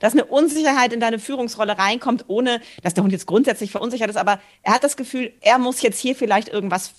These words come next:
für uns übernehmen, irgendwas entscheiden. Und das ist häufig, weil du es am Anfang gefragt hast, fand ich auch nochmal wichtig zu sagen, so ein Keim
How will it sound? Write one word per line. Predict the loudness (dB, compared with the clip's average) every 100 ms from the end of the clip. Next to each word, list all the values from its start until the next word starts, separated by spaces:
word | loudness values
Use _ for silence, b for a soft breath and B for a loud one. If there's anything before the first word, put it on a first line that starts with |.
| _
für | 0 4 4
uns | 2 0 -2
übernehmen, | -4 -4 -4 -4 -4
irgendwas | -2 0 0 -2
entscheiden. | -8 -6 -2 -2 -4 B B B
Und | -4 -2
das | -2
ist | -4 -2
häufig, | 0 -2 0
weil | 0
du | 0
es | -2
am |
Anfang | -6 -6 -8
gefragt | -6 -6 -6
hast, | -6 -8
fand | -8
ich | -6
auch | -4
nochmal | -4 -4 B B -2
wichtig | -2 -2 -8
zu |
sagen, | -2 -2 -2
so | -10
ein | -12
Keim | -14 -6 -2 -2 -2